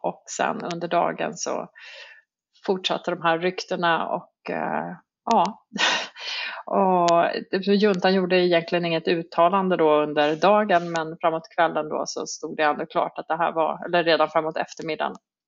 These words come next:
eh, när det förekom, eh, videoklipp på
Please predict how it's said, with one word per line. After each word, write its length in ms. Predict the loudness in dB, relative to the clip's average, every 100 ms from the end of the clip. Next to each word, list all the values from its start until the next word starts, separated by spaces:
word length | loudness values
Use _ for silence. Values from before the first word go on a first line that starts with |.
| _
eh, 480 | -10 -6 -6 -8 -8 -10 -10
när 120 | -8 -8
det 240 | -8 -12 _ _ _ _ -4
förekom, 600 | -4 -2 -4 -4 -8 -8
eh, 140 | -8 -12 _ -16 -14 2
videoklipp 1000 | 4 4 2 0 -2 -8 -2 0 0 -2 _ -20 _
på 240 | 2 2